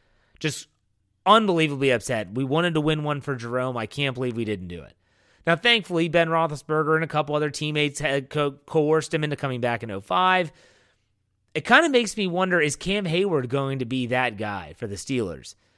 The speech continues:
That two to three year window would have him near the end of his career. Would it be that guy? "We need to win one for Cam.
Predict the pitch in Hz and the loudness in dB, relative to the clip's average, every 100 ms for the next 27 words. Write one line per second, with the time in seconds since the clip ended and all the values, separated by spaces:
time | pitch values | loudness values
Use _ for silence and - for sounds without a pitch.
0 | _ - 139 127 - 190 175 156 165 170 | _ -4 -4 -2 -2 0 -2 -2 -2 0
1 | 165 147 156 160 139 127 120 113 131 135 | 2 2 0 2 2 4 2 0 0 0
2 | 131 131 131 139 135 123 131 127 113 117 | -2 -6 -2 0 0 -2 -2 -2 -4 -8
3 | - 113 104 78 - _ _ _ _ _ | -8 -6 -6 -8 -14 _ _ _ _ _
4 | - 170 180 160 185 160 160 156 127 127 | 0 4 4 2 2 4 4 4 0 0
5 | 147 143 135 147 147 143 139 127 113 - | 0 2 2 0 0 -2 -4 -6 -12 -8
6 | 135 113 92 | -8 -6 -10